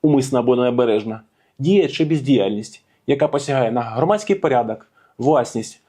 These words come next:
права і свободи громадян, на встановлений порядок управління і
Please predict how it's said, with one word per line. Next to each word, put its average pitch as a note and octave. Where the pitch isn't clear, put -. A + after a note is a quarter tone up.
права E3
і F3+
свободи E3
громадян, A#2
на B2+
встановлений E3+
порядок D#3+
управління A2+
і C#3